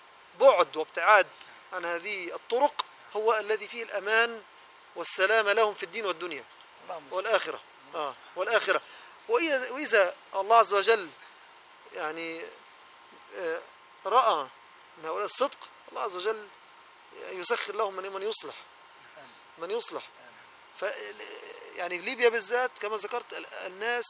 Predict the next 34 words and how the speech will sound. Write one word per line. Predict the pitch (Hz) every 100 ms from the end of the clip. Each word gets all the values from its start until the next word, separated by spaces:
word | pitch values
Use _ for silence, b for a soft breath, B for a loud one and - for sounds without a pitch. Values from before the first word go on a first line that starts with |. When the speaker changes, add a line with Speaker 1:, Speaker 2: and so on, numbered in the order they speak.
| -
Speaker 1:
فيها | 240 233 240 240 - - -
في | 185
غالب | 226 220
أمرهم | 214 220
لم | 254 247
يعرفوا | 208 226 208
هذه | 180
الحزبيات. | 202 165 - 139 117 - - B B B - -
فنحن | 175 175
ما | 190 277
نريد | 240 247 -
أبدًا | 240 233 220
أن، | 208 214
أن، | 196 190
أن، | 196 175
أن، | 185 170
أن | 185 170
نزج | 165 247 170 - - - -
بالشعب | - - 226 208
الليبي | 202 220 214 220
المسلم | 214 180 226 - 262 240 - - - - - -
في | 220 226 - 208
أن | 196
ي-، | 185 196 214 208
أن | 196
يربيه | 196 190 - 240 233 170 165
حزب | 226 202 180
الإخوان | 208 214
المسلمين | 202 196 202 240 277 220
على | 196 226 220 - - - -
هذه | 180 214
المبادئ | 196 214 208
الحزبية | - 170 190
الخبيثة، | 190 165 165 156